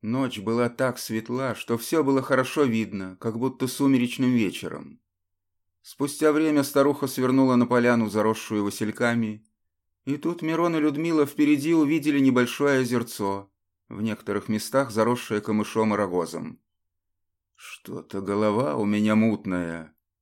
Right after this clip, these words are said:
и словно в сон клонит", сказал тихо Мирон девушке, следуя за старухой.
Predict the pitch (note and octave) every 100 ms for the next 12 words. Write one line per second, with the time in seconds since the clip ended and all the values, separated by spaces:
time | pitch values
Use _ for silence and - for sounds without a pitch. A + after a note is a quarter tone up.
0 | _ - A2+ - D3 C3+ C3 - - C3+
1 | D3+ C3+ C3+ C#3 B2+ A#2 A2+ _ _ _
2 | _ _ - - G2+ G2 F#2+ - G#2 -
3 | G2 G2 G2+ F#2+ F#2+ F#2+ F2+ - - D#2+
4 | - G#2 F#2 F#2 F2 F2+ - F#2+ F2+ -
5 | E2+ E2+